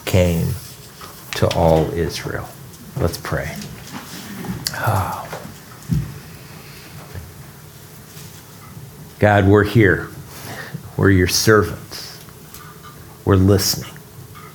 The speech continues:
We ask you to speak to us this morning. God, we pray that you would give us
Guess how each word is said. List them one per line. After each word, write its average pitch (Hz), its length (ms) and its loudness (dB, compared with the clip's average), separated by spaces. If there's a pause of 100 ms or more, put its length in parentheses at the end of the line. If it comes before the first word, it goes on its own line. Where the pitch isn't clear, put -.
(1600)
We 104 180 6
ask 104 340 2
you 95 80 2
to 92 100 -2
speak - 460 -4
to - 180 -8
us - 300 -10
this - 300 -4
morning. - 320 -8 (3500)
God, 104 200 4
we 101 100 6
pray 101 520 4
that 95 180 -4
you 104 280 6
would 95 340 4
give 101 380 6
us 95 360 2